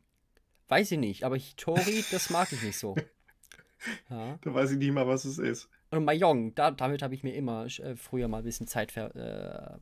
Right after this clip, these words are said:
Speaker 1: verbracht. Ja, ganz früher. Das, äh, Ding ist uralt, Mahjong eigentlich, ja. Und hat sich
Speaker 2: Okay.
Speaker 1: seitdem null verändert. Null. <laughs> Oder wie Nibbles. Boah, das, äh, habe ich immer mit meinen Schwestern mal gespielt, ja.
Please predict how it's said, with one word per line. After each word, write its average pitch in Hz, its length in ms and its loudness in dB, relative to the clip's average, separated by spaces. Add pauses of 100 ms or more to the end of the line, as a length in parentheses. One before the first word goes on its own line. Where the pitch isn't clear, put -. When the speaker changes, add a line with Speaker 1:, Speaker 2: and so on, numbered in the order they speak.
Speaker 1:
verbracht. - 420 -12 (320)
Ja, 117 120 -4
ganz 117 260 -2
früher. 107 320 -2
Das, 95 220 -10
äh, 101 260 -6 (100)
Ding 110 200 -4
ist - 420 -8
uralt, 131 380 0
Mahjong 92 320 -2
eigentlich, 104 420 -6
ja. 104 220 -4 (320)
Und 123 100 -4
hat 131 100 -2
sich 139 140 -2
Speaker 2:
Okay. 131 80 2
Speaker 1:
seitdem 120 400 -2
null 143 500 2
verändert. 101 640 -6
Null. 117 480 0 (240)
<laughs> - 380 2
Oder 175 180 4
wie 165 80 4
Nibbles. 147 520 4
Boah, 143 200 4
das, 113 200 -2
äh, 143 160 0
habe 131 140 -2
ich 135 120 -10
immer 139 100 -4
mit 120 140 -6
meinen 110 120 -2
Schwestern 104 520 -6
mal 85 160 -6
gespielt, 95 400 -6
ja. 110 160 -4